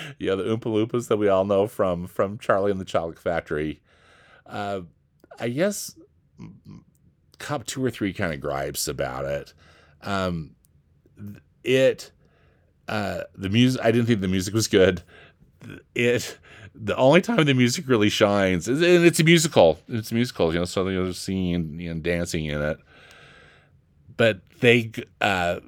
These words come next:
th-, there's kind of an ongoing refrain of that wonderful, um, Imagination song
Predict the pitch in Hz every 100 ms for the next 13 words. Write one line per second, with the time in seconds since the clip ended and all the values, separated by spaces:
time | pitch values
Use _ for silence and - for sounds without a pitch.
0 | _ _ _ _ _ - 117 107 113 117
1 | 113 123 123 - - 131 127 113 104 107
2 | 127 123 120 120 110 104 - 120 120 110
3 | 107 101 95 101 95 95 104 110 104 101
4 | 92 87 - 85 80 85 98 117 110 98
5 | 98 104 - 90 76 - 80 78 78